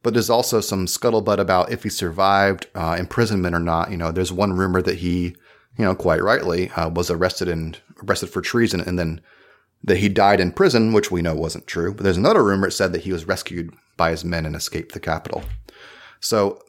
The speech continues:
I like that there are conflicting stories. It's really the king's version of events, and then there's the truth that also got out. So I like that that's kind of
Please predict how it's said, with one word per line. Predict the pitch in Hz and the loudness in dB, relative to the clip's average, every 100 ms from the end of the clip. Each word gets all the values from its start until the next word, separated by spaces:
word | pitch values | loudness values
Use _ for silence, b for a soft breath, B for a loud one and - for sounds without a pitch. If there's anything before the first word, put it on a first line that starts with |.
| - | -2
I | |
like | 117 127 127 | 0 0 0
that | 117 | 0
there | 92 101 | 2 2
are | 98 87 85 85 | 2 2 2 2
conflicting | - 101 - 98 98 | -2 -4 -2 -4 -4
stories. | 87 101 92 87 | -2 0 0 0
It's | 113 - | -4 -2
really | 196 165 | 0 2
the | 101 | 0
king's | - 143 147 143 127 | 0 2 2 0 -2
version | - 117 131 127 107 | -2 0 2 0 -2
of | 90 | -2
events, | 87 85 80 - - | -4 -6 -8 -10 -6
and | 107 | 0
then | 113 | 2
there's | 98 90 | 2 -2
the | 82 | -4
truth | - 101 92 | -4 -2 -2
that | - | 2
also | 92 95 85 | 2 2 0
got | 85 73 | 0 0
out. | 78 69 - - _ _ _ _ _ _ - - | 0 -4 -8 -20 _ _ _ _ _ _ -20 -2
So | 135 | 2
I | |
like | 113 110 107 | 4 4 2
that | 98 | 2
that's | 95 - - _ | 2 0 -6 _
kind | 98 90 | -6 -4
of | 82 | -6